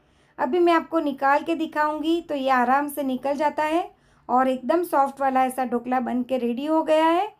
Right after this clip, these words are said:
मेरे यहाँ पतला ही बनाती हूँ मैं, क्योंकि हमारे घर पे मोटा वाला अच्छा नहीं लगता है।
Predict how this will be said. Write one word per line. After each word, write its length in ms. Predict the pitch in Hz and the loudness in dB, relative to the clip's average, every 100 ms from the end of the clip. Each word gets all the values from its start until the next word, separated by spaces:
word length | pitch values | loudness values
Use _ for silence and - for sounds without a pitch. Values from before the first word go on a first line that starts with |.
| _ _ _ - | _ _ _ -4
मेरे 260 | 285 302 | -2 2
यहाँ 300 | 359 370 370 359 | 2 2 0 -2
पतला 260 | 285 240 | -4 -2
ही 180 | 247 302 | -2 -2
बनाती 440 | 302 302 294 285 311 | -2 0 0 -2 -4
हूँ 120 | 320 | 0
मैं, 220 | 311 311 | 0 -2
क्योंकि 260 | 311 262 269 | -6 -6 -2
हमारे 320 | 247 240 254 | 0 0 -2
घर 160 | 247 240 | -2 -2
पे 140 | 262 | 0
मोटा 320 | 247 233 254 | 0 0 0
वाला 200 | 262 254 | 0 0
अच्छा 220 | 247 254 | 0 -2
नहीं 200 | 240 233 | -2 -2
लगता 280 | 254 269 294 | -2 -2 -2
है। 180 | 311 | 0